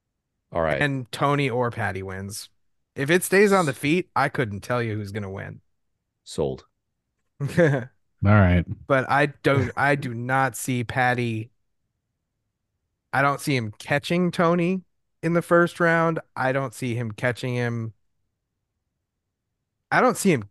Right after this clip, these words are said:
Speaker 2: catching him. So it's, well, yeah, I, okay, maybe I do. But if he does, it's, like, late. And, yeah. So, we're going less on the fantasy score for Paddy Pimblett,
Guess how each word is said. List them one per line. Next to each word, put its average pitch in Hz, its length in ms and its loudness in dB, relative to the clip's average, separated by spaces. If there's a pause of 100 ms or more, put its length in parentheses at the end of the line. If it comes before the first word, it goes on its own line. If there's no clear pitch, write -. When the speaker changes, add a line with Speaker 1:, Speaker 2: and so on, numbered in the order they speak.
(120)
Speaker 2:
catching 107 320 -4
him. 117 260 -14 (580)
So 131 400 0
it's, 117 200 -8 (840)
well, 175 360 4
yeah, 151 220 2
I, 127 180 0
okay, 123 240 -10
maybe 104 280 -8
I 95 80 -6
do. 95 320 -12
But 143 140 2
if 143 100 2
he 139 80 2
does, 160 260 2
it's, 127 160 -6
like, 120 200 -2
late. 107 520 -10 (720)
And, 120 520 -4
yeah. 117 280 -8 (1500)
So, 110 320 0 (1300)
we're 143 140 0
going 151 220 4
less 135 320 2
on 120 120 -2
the 107 80 -6
fantasy 104 520 -6
score 92 360 -10
for 95 120 -12
Paddy 95 360 -8
Pimblett, 107 440 -12